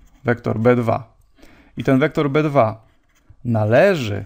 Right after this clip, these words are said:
do obrazu macierzy, no to znaczy, że ten wektor daje się przedstawić jako kombinacja liniowa kolumn macierzy A, więc istnieją takie zmienne, które tutaj są s-,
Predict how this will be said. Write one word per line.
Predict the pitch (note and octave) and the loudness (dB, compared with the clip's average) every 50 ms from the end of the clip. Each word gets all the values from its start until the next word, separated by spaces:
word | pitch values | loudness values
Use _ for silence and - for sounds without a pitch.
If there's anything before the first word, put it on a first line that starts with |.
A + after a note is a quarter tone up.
| - _ - | -14 _ -8
do | - C#3 B2 G#2+ | -4 -2 -2 0
obrazu | B2 A#2 B2+ C3 B2 A#2 G#2+ A2 | 0 2 4 4 4 2 0 -2
macierzy, | A2+ A2 G#2+ - - G#2 G2 F2+ F#2 G#2 B2+ F3 F#3 - _ _ _ _ _ - - - - - - | -4 -4 -4 -6 -6 -8 -6 -6 -6 -6 -6 -6 -8 -12 _ _ _ _ _ -20 -20 -20 -20 -10 -8
no | - | -2
to | E3 A3 G3 | 0 2 2
znaczy, | E3 D#3+ D3+ - D#3+ | 2 2 0 0 -2
że | E3 D#3+ | -4 -2
ten | E3+ D#3 | -2 0
wektor | C3+ D#3 E3 - - E3+ E3 E3 E3 - - _ _ _ _ _ _ _ _ _ _ _ _ | 0 0 0 2 0 0 0 0 -2 -8 -18 _ _ _ _ _ _ _ _ _ _ _ _
daje | E3+ D#3 D3 D3+ F#3+ G3+ E3+ | -2 2 4 4 4 2 0
się | C#3 - C3+ A#2+ | -2 -2 -2 -2
przedstawić | - - A#2+ - - B2+ A#2+ B2 C3 - | -2 -4 -6 -4 -4 -2 -2 -2 -2 -4
jako | C#3 - C#3 | -4 -4 -4
kombinacja | B2 - C#3 B2+ C3 C3+ D3+ D3+ - C#3+ | 0 2 4 4 6 6 4 2 2 0
liniowa | B2+ C3+ C#3+ C3+ B2+ B2 A#2+ A#2 - - _ _ _ _ _ _ _ _ _ _ _ _ _ _ _ _ _ _ _ _ | 2 2 4 4 4 2 2 0 -6 -16 _ _ _ _ _ _ _ _ _ _ _ _ _ _ _ _ _ _ _ _
kolumn | - C#3+ D#3 E3+ D#3+ C#3+ C3+ | 0 2 4 4 4 4 4
macierzy | C3 C3 B2+ C3+ C3+ B2 A#2+ B2+ - | 4 4 2 2 0 -2 -2 -4 -4
A, | - A2 A2 B2+ E3 F#3 - _ _ _ - | -2 0 0 0 -2 -6 -12 _ _ _ -4
więc | - C#3+ D#3 - - | -2 -2 -2 -4 -6
istnieją | F#3 E3+ - - - G#3+ A3+ A3 G3 D3+ | -10 -12 -10 -6 -2 0 0 2 2 2
takie | - C3+ B2+ - C3 A#2+ A2+ A#2 A2+ - _ _ - | 2 0 2 2 0 0 0 -2 -4 -10 _ _ -14
zmienne, | - A#2+ A2+ C3 D3 D#3 D#3 D3+ C#3+ C3+ B2+ | -6 0 2 2 2 2 2 2 2 2 0
które | - C#3 C3 B2 B2 | 0 -2 -2 -2 -2
tutaj | C3+ B2+ - B2+ A#2+ | -2 -2 -2 -2 -2
są | - - B2+ | -2 -2 -4
s-, | B2 A#2+ - - | -4 -4 -6 -12